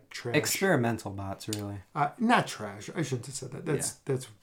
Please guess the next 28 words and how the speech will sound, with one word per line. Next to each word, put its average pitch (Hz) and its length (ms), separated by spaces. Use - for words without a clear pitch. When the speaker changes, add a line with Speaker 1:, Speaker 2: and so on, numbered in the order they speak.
Speaker 1:
completely 135 640
unfair. 113 360
These 160 220
are 160 60
good 127 280
Speaker 2:
Mm-hmm. - 80
Speaker 1:
bots. 101 220
Speaker 2:
I'd 156 100
still 208 220
put 202 240
Fusion 131 380
over 104 320
about 104 300
half 107 520
the 113 100
bots. 107 680
Maybe 165 160
not 147 200
half, 123 560
but, 120 220
like, 110 240
over 143 300
a 120 80
good 107 280
portion. 107 440
Speaker 1:
Okay. 311 260
Um, 208 1120
I 214 400